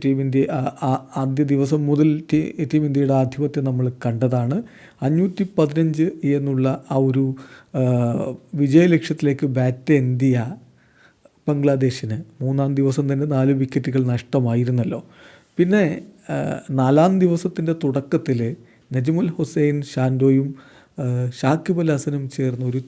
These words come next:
ചെറുത്തുനിൽപ്പിന് കോപ്പുകൂട്ടുന്നതാണ് ആദ്യം നമ്മൾ കണ്ടത്.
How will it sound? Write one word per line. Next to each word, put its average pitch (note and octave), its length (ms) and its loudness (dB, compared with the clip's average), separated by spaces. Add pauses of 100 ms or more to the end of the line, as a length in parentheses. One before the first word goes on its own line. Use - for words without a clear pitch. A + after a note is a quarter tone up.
(160)
ചെറുത്തുനിൽപ്പിന് E3+ 880 0
കോപ്പുകൂട്ടുന്നതാണ് C#3+ 1200 0
ആദ്യം B2 440 2
നമ്മൾ A#2 260 0
കണ്ടത്. G#2+ 360 -6